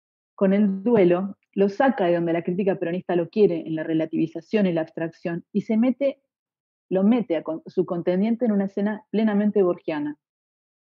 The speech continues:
El duelo, como sabemos, es uno de los tópicos de Borges. En el informe de Brody, que es un libro posterior, hay, por ejemplo, dos cuentos. Uno se llama El duelo y el otro, El otro duelo. Ya lo tiene donde quiere.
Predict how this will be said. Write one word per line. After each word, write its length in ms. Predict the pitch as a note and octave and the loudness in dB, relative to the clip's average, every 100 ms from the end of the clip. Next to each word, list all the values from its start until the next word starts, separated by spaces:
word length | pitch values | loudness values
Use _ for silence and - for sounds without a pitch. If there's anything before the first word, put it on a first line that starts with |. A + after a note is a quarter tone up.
| _ - | _ 0
El 220 | F3+ G3 | 4 4
duelo, 340 | G#3+ E3+ E3+ | 6 4 2
como 200 | E3+ D#3 | -2 -8
sabemos, 440 | D3+ E3 F#3 G#3 F#3 | -6 -4 0 0 -2
es 140 | E3 | -6
uno 120 | F#3+ | -4
de 60 | F3+ | -2
los 160 | D#3+ - | -4 -4
tópicos 460 | E3+ D#3+ D#3 C#3+ | -6 -4 -6 -8
de 100 | D3 | -10
Borges. 360 | D3 D3 - D3+ _ _ | -12 -14 -18 -20 _ _
En 100 | E3 | -10
el 220 | D#3+ D#3+ - | -4 -4 -4
informe 380 | E3 G3 F#3+ F#3 | -6 -2 0 0
de 80 | |
Brody, 320 | F3 F3+ E3+ F3+ | 2 4 2 2
que 80 | |
es 100 | G3 | -6
un 80 | E3 | -4
libro 220 | F3 F3 | -2 -2
posterior, 500 | - - E3 D#3+ D#3+ - _ _ _ _ | -4 -8 -4 -4 -4 -12 _ _ _ _
hay, 120 | F3 | -4
por 100 | D#3+ | -4
ejemplo, 280 | D#3+ F3+ F3+ | -4 0 2
dos 180 | G3 G3 | 0 0
cuentos. 380 | F3 D3+ C#3+ E3+ | -4 -6 -10 -10
Uno 140 | E3+ | -8
se 80 | F#3 | -4
llama 160 | F#3 | -2
El 100 | F#3 | 0
duelo 260 | F3 G3+ A#3 | 4 6 6
y 40 | |
el 80 | F3 | 4
otro, 220 | F3 F#3+ - | 2 -2 0
El 160 | E3 | 0
otro 260 | D#3+ D#3+ D#3+ | 0 -2 -2
duelo. 360 | D3+ C#3+ C#3+ - _ _ _ _ _ _ _ _ _ _ | -2 -6 -8 -14 _ _ _ _ _ _ _ _ _ _
Ya 140 | _ G3 | _ 2
lo 140 | G#3 | 2
tiene 200 | G3+ F#3+ | 2 0
donde 300 | F#3 E3 D#3 | 0 -4 -6
quiere. 340 | C3 D3+ D3 | -8 -10 -10